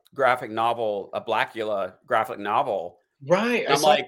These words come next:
Speaker 1: I'm like, I'm like, "I wanna read that," and somebody should remake, I'm sure somebody is remaking it.
Speaker 2: Mm-hmm.
Speaker 1: Um, if, I, I would,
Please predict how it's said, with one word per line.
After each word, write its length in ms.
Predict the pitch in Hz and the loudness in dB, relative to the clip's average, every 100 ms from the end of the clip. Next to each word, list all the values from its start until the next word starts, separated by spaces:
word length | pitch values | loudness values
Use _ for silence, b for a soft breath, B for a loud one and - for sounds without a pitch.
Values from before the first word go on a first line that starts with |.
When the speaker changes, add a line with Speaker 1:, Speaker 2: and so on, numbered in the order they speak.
| - | -2
Speaker 1:
I'm 120 | 135 | -2
like, 320 | 143 143 131 - | 2 0 0 -4
I'm 100 | 135 | 0
like, 220 | 139 131 | 0 0
"I 120 | - 139 | 0 0
wanna 260 | 156 160 | 0 -4
read 240 | 131 147 190 | -4 -6 0
that," 220 | 147 139 | 2 2
and 120 | 131 | -2
somebody 260 | 151 170 170 | -8 -8 -8
should 180 | 170 165 | -10 -10
remake, 380 | 156 147 190 - | -4 -4 -2 -4
I'm 100 | 135 | -4
sure 200 | - 226 | -6 -6
somebody 360 | 165 151 120 | -4 -2 -2
is 120 | 113 | -4
remaking 400 | 127 139 151 170 | -4 -6 -4 -4
it. 200 | 175 175 - b b b | -2 -4 -6 b b b
Speaker 2:
Mm-hmm. 140 | 143 | -4
Speaker 1:
Um, 460 | 123 117 107 98 - _ _ | 0 2 0 -2 -12 _ _
if, 260 | 139 - - _ _ _ _ _ _ _ _ _ _ _ _ - | -4 -4 -12 _ _ _ _ _ _ _ _ _ _ _ _ -14
I, 80 | - _ | -14 _
I 120 | 147 156 | 2 4
would, 140 | 143 | 2